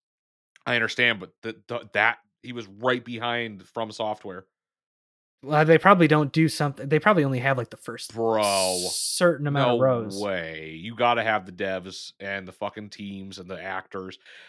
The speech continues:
Speaker 1: I don't know. Listen,
Speaker 2: That's what I'm
Speaker 1: what
Speaker 2: saying,
Speaker 1: I
Speaker 2: though. I think that maybe the, only the first five or six rows up across, and that's all that
Speaker 1: They should be,
Speaker 2: d-
Speaker 1: they should be fucking, like,
Speaker 2: They should have, maybe,
Speaker 1: roped
Speaker 2: here's this,
Speaker 1: off.
Speaker 2: don't open it up to the dev-, don't open it up to the public. Why does the public need to be in an award show?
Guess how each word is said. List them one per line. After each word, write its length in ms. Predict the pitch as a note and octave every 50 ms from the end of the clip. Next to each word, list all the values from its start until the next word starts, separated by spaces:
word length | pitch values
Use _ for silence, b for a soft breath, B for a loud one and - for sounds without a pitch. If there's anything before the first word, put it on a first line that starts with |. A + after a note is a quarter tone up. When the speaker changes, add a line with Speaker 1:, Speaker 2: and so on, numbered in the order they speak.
| b b -
Speaker 1:
I 120 | C#3 C#3+ C3+
don't 120 | C3 A#2
know. 160 | G#2 E2+ E2 _ _ _ _ _ _ -
Listen, 320 | E3 D#3 C#3 - F#2+ - _ _
Speaker 2:
That's 140 | - F3 D#3+
what 60 | G#3
I'm 40 | G3
Speaker 1:
what 60 | -
Speaker 2:
saying, 160 | - G#3 G#3 F#3
Speaker 1:
I 60 | E3
Speaker 2:
though. 60 | C#3+
I 60 | C3+ -
think 180 | - G3 F#3 -
that 140 | F#3 F3+
maybe 260 | D#3+ E3 F3 E3+ F#3+ F3+
the, 80 | F3
only 180 | E3+ F3 F3 E3+
the 100 | D3 C3
first 380 | - - F3 E3 D#3 - - -
five 240 | D#3+ C#3+ D#3 D#3 C#3+
or 60 | C#3
six 260 | - - E3 - -
rows 240 | D3 C#3 C3 A#2 - -
up 240 | D3+ E3 D3+ - -
across, 640 | - - - - - D#3+ D#3+ C3+ A2+ - - - -
and 140 | D3+ D3 C3+
that's 180 | C3+ C3+ - - -
all 340 | D3 D3 D3 C#3+ C3+ C3
that 280 | C3 C3+ B2 B2 - - -
Speaker 1:
They 60 | -
should 240 | C3 - D#3 C#3+ -
be, 120 | A#2 G#2
Speaker 2:
d- 120 | F3+ D#3+ B2+
Speaker 1:
they 160 | A#2 C3+ C3+
should 220 | B2+ - A2+ F#2 E2+
be 100 | F2 F2
fucking, 720 | - - G2+ F2+ - G2 F#2 F2+ F2+ F2 F2 F2 F2 _ _ _ _ _ _ _ _ _ _ _ _ -
like, 400 | G#2 F#2+ F#2 F2+ - - - _ _ _ _ _ _ _
Speaker 2:
They 120 | - -
should 180 | - - A#3+ G#3+
have, 240 | F3 F#3+ G#3+ G3+ G3
maybe, 440 | G#3+ G#3 F3+ F3+ G3 A3 A3+ B3 A#3
Speaker 1:
roped 100 | F3 -
Speaker 2:
here's 180 | A#3 G#3+ F3+
this, 180 | F#3 G3+ G#3 - -
Speaker 1:
off. 120 | D#3 C#3 -
Speaker 2:
don't 260 | - G3 G3+ G#3+ G#3 -
open 340 | F3 F3 F3+ F3 G3 F3+ F3
it 80 | E3+
up 140 | F3+ E3+ E3+
to 100 | - F3+
the 100 | E3 D#3+
dev-, 320 | D3+ D3+ D3 D#3+ D#3+ E3
don't 160 | D3 F3+ G3+ G3
open 220 | F#3 F#3 F#3+ F#3+
it 80 | F3+ F3+
up 100 | F3+ F3+
to 100 | F#3 E3
the 60 | D#3+
public. 340 | - F3 F#3 E3+ C#3+ B2+ -
Why 60 | C#3
does 100 | D#3 D#3+
the 40 | E3+
public 300 | - F3 F3 E3 D#3 -
need 80 | D#3 D3
to 60 | C#3
be 100 | C#3+ C#3+
in 80 | C#3
an 40 | C3+
award 280 | C3 B2 B2+ B2+ B2+ -
show? 240 | - B2+ A2+ A2+